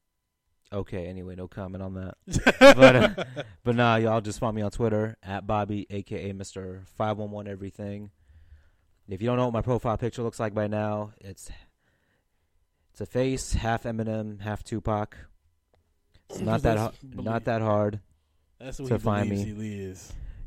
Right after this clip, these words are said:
Speaker 1: Thank you all for, uh, helping me get verified on Twitter, by the way, recently, and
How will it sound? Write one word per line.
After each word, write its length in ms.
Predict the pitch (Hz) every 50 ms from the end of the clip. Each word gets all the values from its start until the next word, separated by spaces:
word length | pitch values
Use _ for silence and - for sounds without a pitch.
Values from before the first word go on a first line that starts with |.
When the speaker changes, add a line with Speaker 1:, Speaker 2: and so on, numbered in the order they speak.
| - -
Speaker 1:
Thank 220 | 131 139 135 135
you 120 | 135 123
all 180 | 123 120 117 117
for, 300 | - - 117 104 101 101
uh, 200 | 98 95 98 95
helping 240 | 98 107 113 - 110
me 60 | 107
get 160 | 98 104 95
verified 420 | 90 107 107 107 - - 107 104 101
on 80 | 98
Twitter, 260 | - - 113 107 107
by 180 | 101 104 104 104
the 80 | 101 101
way, 320 | 104 101 101 101 101 101 101 _ _ _ _ _ _ _ _ _ _ _ _ _ _ _ _ _ _ -
recently, 600 | 104 101 98 - 110 98 98 104 101 98 98 95
and 280 | 92 92 92 92 92